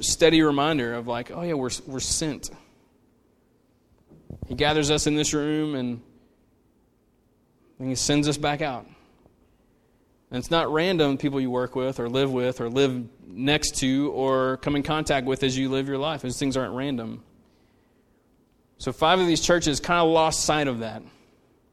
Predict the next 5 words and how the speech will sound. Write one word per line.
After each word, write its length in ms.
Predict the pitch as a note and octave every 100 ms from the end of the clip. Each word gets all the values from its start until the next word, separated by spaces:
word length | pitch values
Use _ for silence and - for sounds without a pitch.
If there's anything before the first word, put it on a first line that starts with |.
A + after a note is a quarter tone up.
| _ _ _ _ _ _ -
We 480 | A#2 D3+ E3+ F3 E3+
cannot. 640 | - E3 D3 A#2+ - - - - _ _ _ -
We 140 | C3
will 180 | C3+ E3+
not. 340 | D3 A2 A2